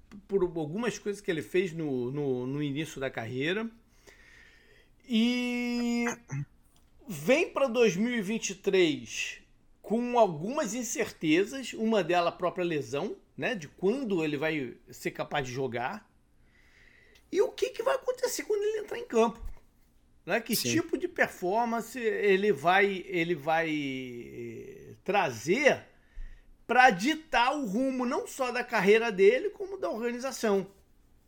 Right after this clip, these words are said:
Speaker 1: né? Porque, eh, e-, ele tá num time que, eh, a conversa do, sobre o Cardinals hoje é tanking, que eu,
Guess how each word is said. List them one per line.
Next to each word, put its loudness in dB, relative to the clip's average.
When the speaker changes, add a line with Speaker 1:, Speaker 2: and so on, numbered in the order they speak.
Speaker 1:
né? -8
Porque, -2
eh, 2
e-, 0
ele 6
tá 6
num -2
time 2
que, -2
eh, -20
a 8
conversa 2
do, -6
sobre -4
o -4
Cardinals 4
hoje 6
é 2
tanking, 2
que 2
eu, 0